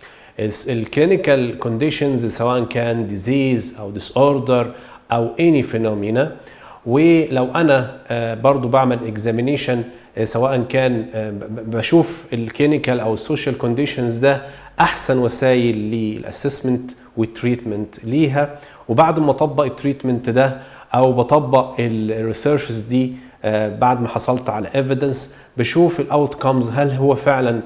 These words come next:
قدرت إن أنا أعالج ال disorders أو أمنعها. الهدف من ال systematic way دي إن أنا في النهاية أحصل على evidence، دليل for the decision making. ال National Institute of Health حاولوا يحطوا definition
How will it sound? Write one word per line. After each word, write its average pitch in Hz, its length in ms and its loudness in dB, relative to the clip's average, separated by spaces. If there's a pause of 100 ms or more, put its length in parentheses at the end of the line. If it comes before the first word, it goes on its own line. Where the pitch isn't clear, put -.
(280)
قدرت 131 300 0
إن 113 160 0
أنا 123 300 -2
أعالج 117 520 2
ال 98 180 -8
disorders 120 560 -2 (440)
أو 120 280 0 (100)
أمنعها. 92 520 -10 (640)
الهدف 180 440 2
من 165 180 4
ال 147 60 4
systematic 156 760 -2
way 151 240 4
دي 156 100 2
إن 156 80 0
أنا 151 180 2
في 151 120 -4
النهاية 139 600 2
أحصل - 400 -2
على 117 280 2
evidence، 104 560 -6 (360)
دليل 117 640 2 (260)
for 120 260 4
the 113 120 -2
decision 101 600 -4
making. - 520 -12 (1900)
ال 127 240 4
National 160 340 2
Institute 131 680 -2
of 113 280 -8
Health 139 480 2
حاولوا 147 440 0
يحطوا 139 380 -6
definition 131 640 -4